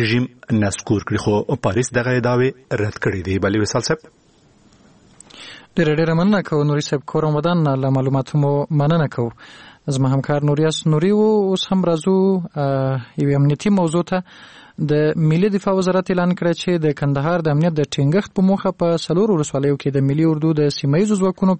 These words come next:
Speaker 2: پنځه ټولۍ جوړوي. د کندهار اوسیدونکي وایي د ملي اردو د سیمه ییزو ځواکونو رامنځته کېدل به د امنیت له ټینګښت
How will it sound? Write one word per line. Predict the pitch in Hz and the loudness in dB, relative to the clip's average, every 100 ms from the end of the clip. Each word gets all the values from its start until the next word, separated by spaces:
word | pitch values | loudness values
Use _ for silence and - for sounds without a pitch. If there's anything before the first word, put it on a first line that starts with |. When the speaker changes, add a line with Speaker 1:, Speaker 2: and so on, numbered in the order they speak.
| 160 | 2
Speaker 2:
پنځه | 139 131 156 123 123 | 0 2 0 0 -2
ټولۍ | - 127 120 | -4 -2 -2
جوړوي. | 131 131 123 - - - - - 160 | -4 -4 -4 -6 -16 -18 -18 -4 -2
د | 151 | 0
کندهار | 151 147 151 151 | 0 0 0 0
اوسیدونکي | 147 156 160 196 190 | -2 0 2 2 2
وایي | 196 196 | 0 2
د | 185 | 0
ملي | 175 185 175 | 2 0 0
اردو | 170 170 | 0 0
د | 170 - | 0 0
سیمه | 156 156 | 0 2
ییزو | 220 220 180 | 2 2 0
ځواکونو | 175 - 190 185 170 | -2 2 2 2 2
رامنځته | 147 143 - - | 0 -2 -4 -4
کېدل | 151 214 196 | 0 2 0
به | 185 - - _ | -2 -6 -20 _
د | 156 | 0
امنیت | 151 180 180 156 | 2 2 0 0
له | 139 - | 0 -2
ټینګښت | 135 135 156 | -2 0 -2